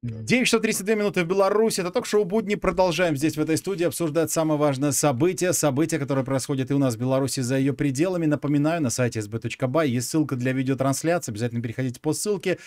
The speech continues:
смотрите нас и слушайте в эфире Альфа Радио до финала этого часа.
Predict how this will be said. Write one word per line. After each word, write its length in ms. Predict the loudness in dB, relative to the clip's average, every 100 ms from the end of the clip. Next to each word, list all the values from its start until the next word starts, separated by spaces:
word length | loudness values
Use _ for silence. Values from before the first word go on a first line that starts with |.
| -12
смотрите 580 | -2 0 0 -2 -4 -4
нас 220 | -4 -4
и 20 |
слушайте 300 | -6 -6 -4
в 40 | -4
эфире 200 | -2 -2 -2
Альфа 260 | -2 0
Радио 360 | 0 2 2 0
до 120 | -2
финала 380 | 0 2 2 0
этого 300 | -2 -2 -2
часа. 300 | 0 -2 -2